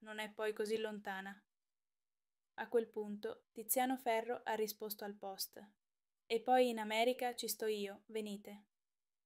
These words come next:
Non si esclude che Tiziano Ferro possa decidere di produrre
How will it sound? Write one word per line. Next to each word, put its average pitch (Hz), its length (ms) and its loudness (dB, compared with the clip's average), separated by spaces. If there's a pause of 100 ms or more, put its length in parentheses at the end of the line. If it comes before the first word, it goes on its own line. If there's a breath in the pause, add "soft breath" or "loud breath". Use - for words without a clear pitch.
(160)
Non 247 180 -2
si 254 100 2
esclude 233 520 4
che 208 120 -4
Tiziano 247 400 0
Ferro 233 560 -2
possa 226 320 -2
decidere 220 560 0
di 208 100 -6
produrre 240 600 0